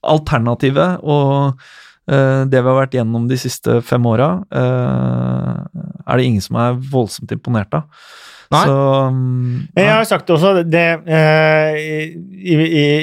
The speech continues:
Speaker 3: i min podcast har jeg sagt, en Premier League-podcast, har jeg sagt,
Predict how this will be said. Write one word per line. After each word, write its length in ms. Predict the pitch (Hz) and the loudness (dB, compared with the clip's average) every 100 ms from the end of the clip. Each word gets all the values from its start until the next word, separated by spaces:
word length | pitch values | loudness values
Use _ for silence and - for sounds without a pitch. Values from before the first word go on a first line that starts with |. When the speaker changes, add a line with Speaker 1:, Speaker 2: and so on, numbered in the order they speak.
| 156 | 2
Speaker 3:
i 20 | |
min 220 | 143 135 | 2 2
podcast 380 | 151 143 165 165 | 0 2 2 2
har 80 | 160 | 2
jeg 80 | 185 | 0
sagt, 180 | 170 | 0
en 80 | 160 | 0
Premier 300 | 147 143 143 135 | 0 2 2 2
League-podcast, 500 | 143 143 147 160 170 | 2 2 2 0 2
har 140 | 175 156 | 2 2
jeg 60 | |
sagt, 80 | - | -4